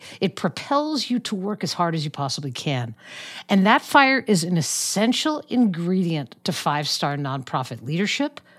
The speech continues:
to successful fundraising, for lobbying an elected official, for making music that moves people to tears.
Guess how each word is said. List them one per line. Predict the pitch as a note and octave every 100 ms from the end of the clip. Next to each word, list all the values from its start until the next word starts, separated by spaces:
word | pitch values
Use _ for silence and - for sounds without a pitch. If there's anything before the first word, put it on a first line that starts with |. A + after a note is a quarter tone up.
| - -
to | E3
successful | - D3 D#3 C3+ - A#2
fundraising, | - E3+ G3 G#3 A3+ G#3+ A#3+ A3+ A3 - - -
for | - A#2+
lobbying | B2 D3+ F3 F3+ D#3+
an | C3+
elected | C3+ E3 E3+ D#3+
official, | B2 - A#3+ G#3+ C4 B3 A#3+ - - - -
for | -
making | D3+ D#3+ D#3 D3 D3
music | D#3+ E3+ F3 -
that | - E3+
moves | C#3+ -
people | - C3+ B2 B2 - -
to | C#3+
tears. | - A#2 F#2+ - - -